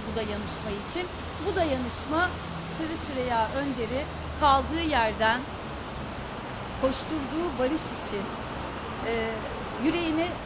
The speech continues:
tekrar oradan kaldıracak ve, e, yeniden kaldığı yerden devam edecek. Biz buna inanıyoruz. Tekrar teşekkürler.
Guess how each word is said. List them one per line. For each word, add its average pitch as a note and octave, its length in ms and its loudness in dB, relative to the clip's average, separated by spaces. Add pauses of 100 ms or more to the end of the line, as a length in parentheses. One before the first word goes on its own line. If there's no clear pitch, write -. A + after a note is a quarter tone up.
tekrar D#4+ 320 2
oradan C4+ 380 2 (140)
kaldıracak A#3+ 720 0 (640)
ve, D4 200 8 (560)
e, A#3 300 0 (140)
yeniden D4 480 4 (160)
kaldığı B3+ 440 4
yerden B3+ 440 0
devam B3+ 300 0
edecek. A3 400 -4 (160)
Biz D4 80 0 (160)
buna C4+ 80 0
inanıyoruz. B3+ 580 -2 (120)
Tekrar C#4 380 2
teşekkürler. B3+ 720 0